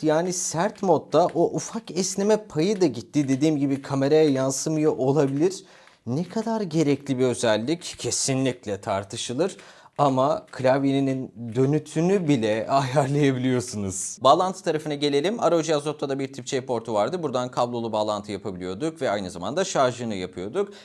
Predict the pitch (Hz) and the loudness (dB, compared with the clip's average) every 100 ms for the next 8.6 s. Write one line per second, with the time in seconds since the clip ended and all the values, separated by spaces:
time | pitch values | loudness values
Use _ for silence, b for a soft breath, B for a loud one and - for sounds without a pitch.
0 | B 214 208 185 190 175 160 143 131 143 | B 0 0 -4 -2 0 2 2 0 -8
1 | - 226 240 233 - 165 165 165 170 202 | -6 -6 -4 -6 -6 -2 -2 0 0 4
2 | 147 117 98 120 196 180 156 156 170 165 | 6 4 0 -2 0 0 -2 -2 -2 0
3 | 139 - 165 175 - 151 160 175 214 208 | -2 0 2 2 2 2 4 4 2 -2
4 | 196 220 220 208 220 185 190 180 185 165 | 6 8 8 4 0 4 6 6 4 4
5 | 135 131 - 135 117 123 120 120 139 156 | 4 0 -4 -2 0 2 2 2 -2 -4
6 | 190 147 139 143 131 131 127 127 127 131 | 2 2 2 -2 2 2 0 -8 -4 -2
7 | 135 135 B _ 135 127 127 120 127 135 | -4 -6 B _ 0 2 2 2 0 0
8 | 135 139 117 113 190 | -2 -2 -2 2 2